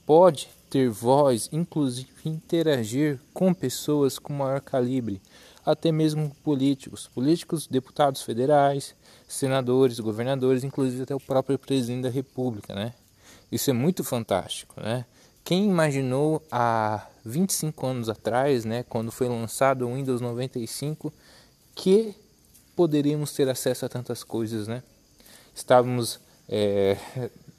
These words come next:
pra-, praticamente, é, fechados à televisão, em jornais e revistas, e hoje o mundo está à nossa, na nossa palma das mãos. E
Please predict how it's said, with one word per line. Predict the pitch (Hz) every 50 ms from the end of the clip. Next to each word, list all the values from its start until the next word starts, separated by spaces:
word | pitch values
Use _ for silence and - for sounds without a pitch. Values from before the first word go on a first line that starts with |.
| _ _
pra-, | - 127 127 123
praticamente, | - - 135 127 - - - - 131 123 123 127 131 135 139 131 - - - - 139 131 127 123 123 117 110 - - - - - - _ _ _ - _
é, | 113 113 113 110 107 107 104 107 110 120
fechados | - - - - - - 156 139 - - - 135 139 135 131
à | 131
televisão, | 123 - 123 120 117 110 - 123 123
em | 120
jornais | - 131 131 127 135 143 143 131
e | 123 117
revistas, | 123 131 135 139 170 190 208 208 208 - - 214 196 - - - -
e | 160 165 170 175
hoje | 165 160 175 202 214 214 190 175 196 208 208 - _ -
o | 160 160
mundo | 151 147 151 160 170 175 170 165
está | 165 - - - 147 143 143 147 - - -
à | - 135 131
nossa, | 127 131 147 165 170 - - - 139 - - - _ _ _ _ - _ -
na | 143 135 131
nossa | 127 143 160 160 - - 156 147
palma | - - - - 165 185 185 185 180
das | 170 165 139 120
mãos. | 98 95 98 101 - - - _ _ _ - - - - - - - - - - _ _ -
E | 240 254 262 269 269 277